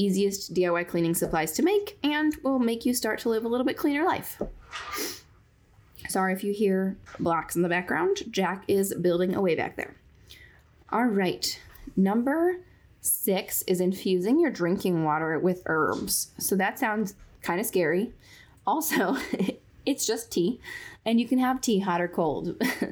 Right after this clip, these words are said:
Um, technically, it's a tisane. We're not getting into that right now. But, um, infusing your water with herbs can be super simple.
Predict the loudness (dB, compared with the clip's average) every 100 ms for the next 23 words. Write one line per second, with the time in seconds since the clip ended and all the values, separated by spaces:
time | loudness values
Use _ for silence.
0 | -8 -12 -10 -8 -2 0 2 0 -2 -6
1 | -8 -20 -20 -6 -4 0 0 0 0 0
2 | 2 0 -2 0 0 2 2 0 -2 -10
3 | -4 -2 0 -2 -4 -4 -4 -4 -2 -4
4 | -4 -6 -10 -8 -6 -8 -10 0 0 0
5 | -6 -20 -20 -20 -20 -20 _ _ -12 -2
6 | 0 2 0 0 2 2 4 4 2 0
7 | 0 0 2 0 0 2 4 2 0 0
8 | 0 0 0 0 0 0